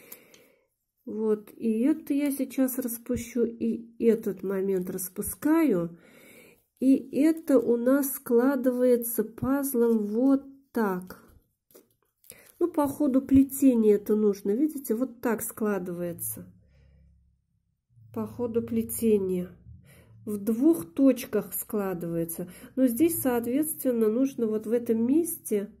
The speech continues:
м, соединить, сплести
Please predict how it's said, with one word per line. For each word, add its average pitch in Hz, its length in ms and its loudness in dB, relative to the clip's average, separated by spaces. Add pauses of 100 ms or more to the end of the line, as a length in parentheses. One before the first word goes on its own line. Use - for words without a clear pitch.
(760)
м, 196 480 -6
соединить, 226 840 0 (1200)
сплести 233 1000 -2